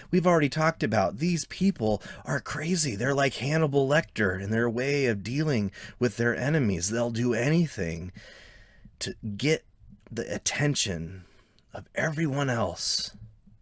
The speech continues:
to make an example of his enemy. The other thing, other thing,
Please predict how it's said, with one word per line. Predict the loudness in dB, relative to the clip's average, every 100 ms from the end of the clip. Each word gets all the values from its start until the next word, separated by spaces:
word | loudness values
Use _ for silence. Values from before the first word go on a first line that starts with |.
| _ _ _ -20 -20 -14
to | -4
make | -2 0
an | 0
example | 0 0 -2 -2 0 0 -2 -4 -4 -12 -20 -20 -20 -20 -20 _ -20 -18 -10
of | -2
his | -2 2
enemy. | 4 4 0 -12 -20 _ -20 _ -20 _ _ _ _ _ _ _ -20 _ -20
The | -16 -6
other | 2 2
thing, | 2 -6 -12 -14 -18 -20 -20 -20 _ _ _ _ _ -20 _ _ -10
other | -8
thing, | -6 -2 -2